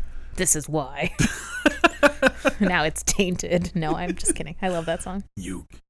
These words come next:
Speaker 2: you've ruined it, Alien Covenant.
Speaker 1: <laughs>
Speaker 2: You ruined it.
Speaker 1: It's ru-, they ruined a lot of things.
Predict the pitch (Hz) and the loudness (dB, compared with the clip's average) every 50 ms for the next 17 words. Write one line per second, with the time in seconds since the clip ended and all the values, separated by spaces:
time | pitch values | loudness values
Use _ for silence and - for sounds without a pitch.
0 | _ - 104 98 95 120 143 147 143 135 127 113 104 104 104 107 107 107 107 107 | _ -6 -4 -4 0 2 2 4 4 4 2 2 0 0 0 0 0 0 0 0
1 | 107 107 104 101 - 104 101 98 135 240 240 110 110 277 277 - - 277 214 202 | 0 -2 -2 -4 -4 -2 2 4 6 6 6 6 6 6 6 6 6 2 2 2
2 | 190 - - - 135 139 156 165 185 190 170 160 156 147 131 120 113 113 - _ | 0 -6 -8 -10 -8 -4 2 4 6 6 8 6 6 4 2 0 -2 -4 -8 _
3 | - - _ _ _ - 190 180 - - 233 226 208 185 - - 226 226 220 233 | -20 -20 _ _ _ -10 -10 -10 -6 0 0 0 0 0 0 0 0 0 2 2
4 | 247 240 208 180 165 156 156 151 - - 160 156 156 160 175 - - - | 4 4 4 2 2 2 0 0 -2 -4 -6 -6 -4 -6 -8 -8 -10 -14